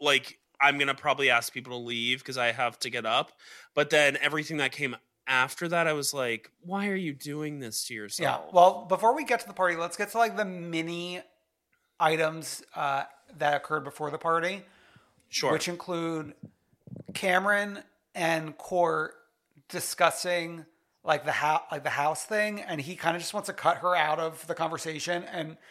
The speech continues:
Speaker 1: Mm-hmm.
Speaker 2: seemingly have a conversation with the kids. <laughs>
Speaker 1: I know. Just, well, I mean, like, and between her, that storyline and the dog storyline,
Speaker 2: Yeah.
Speaker 1: it's like,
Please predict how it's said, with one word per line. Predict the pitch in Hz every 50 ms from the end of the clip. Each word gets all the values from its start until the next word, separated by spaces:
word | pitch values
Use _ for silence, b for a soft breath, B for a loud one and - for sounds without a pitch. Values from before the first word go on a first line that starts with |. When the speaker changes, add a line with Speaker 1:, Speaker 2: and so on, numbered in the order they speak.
| B B B -
Speaker 1:
Mm-hmm. | 131 143
Speaker 2:
seemingly | 143 208 208 - 254 277 269 262 233 214 196 -
have | - 165 190 190
a | 196
conversation | - 190 190 185 - 190 190 - 190 175
with | - - -
the | -
kids. | - - 180 170 - - 139 196 220 285 - - b b b b b _ _
<laughs> | _ _ _ _ _ _ - -
Speaker 1:
I | 135 143 143
know. | 151 147 135 123 117 113 - 135 123 -
Just, | - - - - - - - - - - B B B B B B B B B B -
well, | 165
I | 175
mean, | 175 170 160 151
like, | 147 139 131 117 - - - - - _ _ _ _ _ _ _ _ _ _ _ _ _ _ _ _ _ -
and | 170 180 202 202 202 - 165
between | 156 185 - 208 254 262
her, | 226 185 - _ _ 151
that | 151 151 147 147 156 156
storyline | - - 180 180 175 170 170 170 165 160
and | 143 123
the | 117
dog | 117 117 107 110 113 110 110
storyline, | - - - 156 156 151 151 147 151 147
Speaker 2:
Yeah. | 135 120 104
Speaker 1:
it's | 101 110 117 - - -
like, | 131 120 117 113 110 110 - _ - - - _